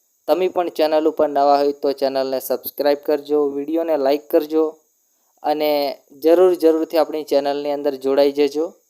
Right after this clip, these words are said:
અને જરૂરિયાતની વાત મિત્રો એ છે, હું તમને આ ગાયના એડ્રેસની વાત કરું તે પહેલાં તમને જણાવું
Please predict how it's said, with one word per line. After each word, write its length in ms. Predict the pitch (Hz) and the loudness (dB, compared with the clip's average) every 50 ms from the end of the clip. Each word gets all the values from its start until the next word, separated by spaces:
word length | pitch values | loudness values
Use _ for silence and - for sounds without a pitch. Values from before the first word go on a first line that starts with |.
| _ _ _ _ _ _ _ | _ _ _ _ _ _ _
અને 500 | - 143 147 151 151 151 147 147 143 - - _ _ _ _ - 147 143 | -8 -8 -6 -4 -2 -2 -2 -2 -4 -6 -8 _ _ _ _ -10 0 2
જરૂરિયાતની 720 | 160 160 160 170 180 196 190 185 180 - 185 180 175 160 | 4 4 4 4 4 4 4 4 4 2 -2 -4 -2 0
વાત 260 | 156 156 160 156 160 | 2 2 0 0 -4
મિત્રો 320 | 165 160 - - 160 160 | -12 -10 -6 0 4 6
એ 140 | 165 175 175 | 6 6 4
છે, 360 | 165 - - 143 127 120 127 _ _ _ _ _ _ _ _ _ _ _ | 2 0 -6 -6 -8 -8 -12 _ _ _ _ _ _ _ _ _ _ _
હું 120 | 147 147 151 | -12 -10 -4
તમને 380 | - 165 156 165 165 160 156 | -2 -2 -2 -2 -4 -4 -4
આ 300 | 143 - - 139 143 147 | -4 -6 -6 -6 -6 -6
ગાયના 340 | 139 131 147 147 151 151 147 | -4 -2 -2 -2 0 0 0
એડ્રેસની 540 | 143 147 151 151 156 165 160 - 165 156 147 | 0 0 0 2 0 0 0 0 -4 -4 0
વાત 300 | 143 147 147 147 - - | 0 0 0 0 -2 -6
કરું 160 | 156 151 151 | -4 -4 -4
તે 160 | 151 - 156 | -4 -4 -4
પહેલાં 300 | 151 156 151 147 143 143 | -4 -2 -2 -2 -2 -2
તમને 280 | - 151 151 151 143 139 | -4 -8 -6 -6 -6 -4
જણાવું 460 | 135 156 175 180 165 139 120 117 - | -2 0 2 2 2 0 -2 -6 -10